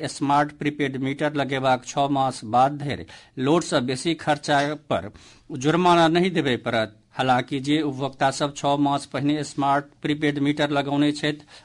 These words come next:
आओर ओ सभ बेसी खर्चा कऽ रहल छथि, तऽ हुनका सभ के जुर्माना देबय पड़त। नव दर एकतीस मार्च दू हजार छब्बीस धरि लागू रहत।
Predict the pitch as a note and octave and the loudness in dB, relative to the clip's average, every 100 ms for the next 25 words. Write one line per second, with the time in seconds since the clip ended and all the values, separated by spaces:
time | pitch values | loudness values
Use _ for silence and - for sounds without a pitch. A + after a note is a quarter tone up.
0 | - C3 G#2+ B2+ - - - D#3+ D#3+ F#3+ | 0 0 2 -4 -8 -18 -4 0 2 2
1 | D#3+ D3 D3 F3+ - D3 D#3 B2+ C#3+ C#3 | 2 0 0 -4 -2 -2 0 0 0 0
2 | C3+ C#3+ C#3+ D#3+ - F2+ E2+ - - - | 2 0 0 -2 -2 -6 -6 -12 -14 0
3 | D3+ D3 D3+ C3+ C#3+ D3 D3+ E3+ F3 D#3+ | 0 4 0 0 -4 -2 -4 -2 0 2
4 | C3 A#2+ B2 A#2 A2 B2 A#2 - - _ | 2 0 -2 -4 -2 -2 -2 -4 -20 _
5 | C#3+ C#3 A2 A2+ C3 - _ - C#3+ - | 0 2 2 -2 -6 -8 _ -6 -6 -2
6 | E3+ - C3+ C#3+ D3 C#3 C#3 C3+ B2 - | -4 -2 0 0 0 -8 -4 -2 -2 -4
7 | C3 C#3 D3 D#3 D#3+ F#3+ C#3 A#2+ C3 C#3+ | -6 -4 -4 -2 -4 0 0 0 -2 -4
8 | B2 B2+ B2 | -2 0 -2